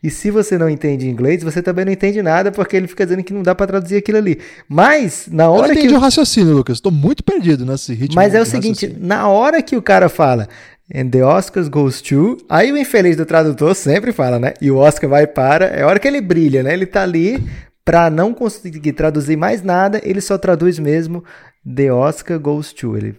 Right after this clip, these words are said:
Speaker 1: só fala, "O Oscar vai para", e aí o nome da pessoa. Então, se você traduziu, "The Belgrado Oscar goes to", você já falar aí, você vai tá, é, legitimando esse péssimo trabalho do intérprete, tra-, do tradutor de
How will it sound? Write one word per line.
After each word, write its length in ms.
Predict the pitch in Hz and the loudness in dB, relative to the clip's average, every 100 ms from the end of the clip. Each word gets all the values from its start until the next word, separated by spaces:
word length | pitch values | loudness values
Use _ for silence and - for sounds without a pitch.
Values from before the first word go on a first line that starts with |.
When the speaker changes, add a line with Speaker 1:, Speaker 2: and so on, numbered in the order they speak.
| _ | _
Speaker 1:
só 160 | 120 | -10
fala, 240 | 110 113 107 | -6 -4 -4
"O 80 | |
Oscar 260 | 117 131 143 | -4 -6 -8
vai 100 | 135 | -10
para", 400 | 127 127 131 135 - _ - | -6 -6 -4 -6 -12 _ -8
e 120 | 127 | -2
aí 180 | 123 131 | -2 -2
o 40 | |
nome 220 | 131 123 123 | -4 -4 -4
da 80 | |
pessoa. 500 | 123 127 - 117 123 127 - _ | -4 -6 -6 -6 -6 -8 -18 _
Então, 320 | 139 127 139 | -6 0 0
se 220 | 131 - 220 | -2 -2 2
você 880 | 214 - 165 151 143 123 107 92 95 | 2 2 0 2 4 2 -2 -6 -6
traduziu, 640 | - 269 247 131 139 214 | -2 0 0 0 0 0
"The 160 | 180 165 | 0 0
Belgrado 440 | 170 175 170 117 | 0 0 0 0
Oscar 300 | 135 170 - | 0 -2 -4
goes 300 | 139 143 131 | -6 -6 -6
to", 260 | - 127 165 | -8 -6 -4
você 220 | 160 - | -6 -8
já 140 | 123 135 | -6 -6
falar 300 | 127 123 131 | -4 -4 -4
aí, 140 | 131 | -6
você 220 | 147 - | -8 -10
vai 160 | 165 165 | -8 -10
tá, 320 | 160 165 160 - - _ _ | -6 -6 -6 -12 -20 _ _
é, 240 | 135 131 135 | -4 -2 0
legitimando 880 | 160 190 196 - 214 143 143 170 180 | 2 2 0 -8 -8 -6 -6 -6 -8
esse 260 | - 202 165 _ | -8 -12 -14 _
péssimo 420 | - 185 214 196 | -8 -6 -8 -8
trabalho 600 | 185 151 123 123 147 151 | -6 -6 -4 -4 -4 -6
do 300 | 139 151 147 - - | -6 -6 -6 -10 -14
intérprete, 720 | 165 - 160 165 165 143 - | -14 -6 -6 -4 -8 -12 -12
tra-, 200 | - - | -12 -10
do 140 | 147 | -10
tradutor 800 | - 208 190 170 143 143 147 143 | -6 -4 -4 -6 -4 -4 -4 -8
de 180 | 131 | -14